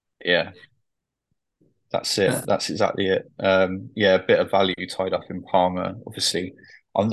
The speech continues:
Speaker 1: yeah, I'm not mad keen about selling Richarlison for a, for a Wolves player, 'cause I know, I know, like, Son's back now and,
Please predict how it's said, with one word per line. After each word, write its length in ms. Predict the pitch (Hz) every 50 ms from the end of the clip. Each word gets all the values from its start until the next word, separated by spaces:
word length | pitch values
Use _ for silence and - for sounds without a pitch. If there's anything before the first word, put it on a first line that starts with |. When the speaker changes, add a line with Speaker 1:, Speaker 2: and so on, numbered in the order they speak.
| - -
Speaker 1:
yeah, 140 | 104 101
I'm 160 | 98 104 117 120
not 180 | 131 - 92
mad 220 | 101 101 98 95 -
keen 240 | - 104 98 92
about 220 | 90 95 92 - -
selling 280 | - - 95 98 92
Richarlison 720 | 90 90 - - 98 92 92 90 - - 87 87 87 85 - -
for 180 | - 90 87 87
a, 60 | 85 82 - - -
for 120 | 95 90 90
a 60 | 87
Wolves 360 | 90 90 90 85 82 80 -
player, 360 | - - 82 85 82 85 90 - - _
'cause 520 | - - 92 87 80 - - - - - - _ _ _ _ _ _ _ _ _ _ _ _ _ _ _ _ _ _ _ _ _ _ _ _ _ _ _ _ _ _ _ _ _ _ _ _ _ _ -
I 80 | 98
know, 360 | 107 113 110 107 101 98 95 - - -
I 120 | - 107
know, 200 | 104 113 110 104
like, 180 | 95 92 90 -
Son's 380 | - - 107 92 87 87 85
back 300 | - - 95 - - -
now 300 | - 87 87 87 90 87
and, 180 | 87 90 87 80